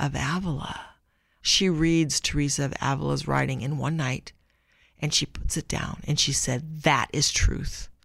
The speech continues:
That is truth." And so that leads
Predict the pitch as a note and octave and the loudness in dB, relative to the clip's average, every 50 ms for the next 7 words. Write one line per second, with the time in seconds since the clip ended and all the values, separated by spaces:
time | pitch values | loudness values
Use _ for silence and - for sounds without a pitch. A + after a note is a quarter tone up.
0 | _ _ _ _ - E3 D3+ F#3 D#3+ A#2 G#2 - - - D3 - - - - - | _ _ _ _ -2 2 4 6 4 4 2 -2 -2 0 0 0 0 0 -2 -2
1 | G#2+ - - - - - _ _ _ _ _ - - D#3+ D3+ - D#3+ C#3+ D#3+ C3 | -4 -4 -8 -10 -12 -14 _ _ _ _ _ -6 -2 -2 2 2 4 6 6 4
2 | F2+ G2+ D#3 D#3+ D3 - - | 4 4 0 -2 -2 -2 -6